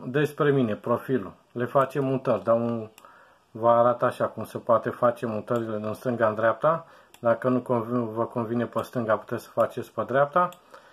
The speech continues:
Și după ce am făcut toate mutările astea, îi dăm aici pe salvați, după cum vedeți, dăm click normal, salvăm,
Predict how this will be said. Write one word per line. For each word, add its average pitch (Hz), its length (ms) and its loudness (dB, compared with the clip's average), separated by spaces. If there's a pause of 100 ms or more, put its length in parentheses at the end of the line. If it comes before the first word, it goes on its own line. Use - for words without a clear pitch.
(640)
Și 190 420 0
după 156 260 2
ce 170 160 2
am 160 240 6
făcut 143 300 -6
toate 156 240 4
mutările 135 540 2
astea, 190 480 4 (300)
îi 123 160 -2
dăm 147 200 2
aici 131 320 2 (880)
pe 139 380 0
salvați, 131 720 2
după 110 260 -4
cum 101 500 -4
vedeți, 123 360 -2
dăm 131 200 2
click 120 260 -6
normal, 120 560 2 (500)
salvăm, 131 720 0